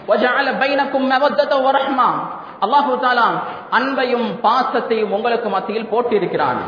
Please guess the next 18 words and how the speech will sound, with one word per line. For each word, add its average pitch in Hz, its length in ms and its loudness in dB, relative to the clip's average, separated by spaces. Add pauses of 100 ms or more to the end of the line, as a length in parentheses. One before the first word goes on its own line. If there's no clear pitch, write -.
(2000)
இதை 247 260 2
அல்லாஹு 220 360 2
தஆலா 190 160 2
சொல்லிவிட்டு, 170 920 -2 (300)
"إِنَّ 233 400 0 (100)
فِي 185 220 -2
ذَلِكَ 175 520 0
لَآيَاتٍ 170 1000 2
لِقَوْمٍ 175 720 0 (260)
يَتَفَكَّرُونَ." 170 1120 0 (560)
இந்த 233 280 4
உறவை 254 600 4
விளங்க 233 380 0
வேண்டுமென்றால் 214 840 0 (320)
மேலோட்டமாக 247 960 2
பார்த்தால் 208 400 2
விளங்க 208 280 2
மாட்டாது. 151 800 0